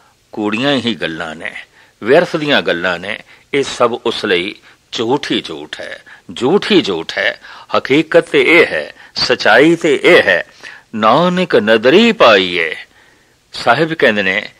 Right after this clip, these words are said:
ਪ੍ਰਾਪਤੀ ਉਸ ਦੀ ਨਜ਼ਰ ਨਾਲ ਆਉਂਦੀ ਏ, ਉਹਦੀ ਬਖਸ਼ਿਸ਼ ਦੇ ਨਾਲ ਆਉਂਦੀ ਏ, ਬਾਕੀ ਤੇ ਸਭ ਕੁਛ ਕੂੜੇ ਦੀਆਂ ਕੂੜੀਆਂ ਹੀ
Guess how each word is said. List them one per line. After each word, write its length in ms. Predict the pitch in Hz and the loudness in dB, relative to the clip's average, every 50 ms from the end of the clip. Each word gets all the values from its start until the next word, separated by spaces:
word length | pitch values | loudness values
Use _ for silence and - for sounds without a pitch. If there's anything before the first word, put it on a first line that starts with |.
| _ _ _ _ _ _ | _ _ _ _ _ _
ਪ੍ਰਾਪਤੀ 640 | - 98 98 104 - - - - 123 87 85 107 - _ _ _ _ - | 0 0 0 0 -2 -6 -8 -6 -6 -6 -6 -8 -14 _ _ _ _ -10
ਉਸ 160 | 120 - - | -8 -8 -8
ਦੀ 200 | - 120 101 80 78 | -8 -8 -8 -6 -4
ਨਜ਼ਰ 280 | 87 107 123 156 156 | -4 -2 0 0 0
ਨਾਲ 300 | 143 104 87 85 87 82 | 0 0 0 0 0 -2
ਆਉਂਦੀ 340 | 82 80 80 82 90 82 76 | -4 -6 -8 -10 -10 -10 -8
ਏ, 80 | 85 - - _ _ _ _ _ _ _ - | -10 -10 -10 _ _ _ _ _ _ _ -8
ਉਹਦੀ 240 | 123 117 110 123 123 | -6 -4 -4 -4 -4
ਬਖਸ਼ਿਸ਼ 500 | 95 104 117 131 - - - 202 - - | -2 0 0 0 0 0 -2 -2 0 2
ਦੇ 140 | 196 160 120 | 4 4 4
ਨਾਲ 240 | 104 95 98 92 | 4 4 4 2
ਆਉਂਦੀ 300 | 92 92 92 92 98 87 | 0 -2 -2 -4 -4 -2
ਏ, 140 | 82 98 - - _ - - - _ _ _ - | -2 -2 -4 -6 _ -18 -20 -20 _ _ _ -10
ਬਾਕੀ 440 | 95 82 101 101 107 - - 170 156 | -2 0 0 0 0 -2 -4 -4 -2
ਤੇ 200 | - - 113 92 | 0 0 0 0
ਸਭ 240 | - - - 98 95 | 0 -2 -4 -4 -4
ਕੁਛ 360 | 98 - - 92 - - - _ _ _ - - - - _ _ _ _ | -4 -6 -8 -8 -8 -8 -12 _ _ _ -20 -20 -20 -20 _ _ _ _
ਕੂੜੇ 380 | - - 117 127 131 135 120 95 | -6 -4 0 2 4 4 4 2
ਦੀਆਂ 300 | 78 95 90 85 85 87 - - _ _ _ _ _ _ _ _ | 0 -4 -6 -6 -8 -8 -10 -12 _ _ _ _ _ _ _ _
ਕੂੜੀਆਂ 520 | - - 101 101 104 120 151 160 123 98 92 | -10 -6 -4 -2 -2 -2 -2 -2 -2 -4 -4
ਹੀ 260 | 87 82 92 104 | -6 -8 -10 -14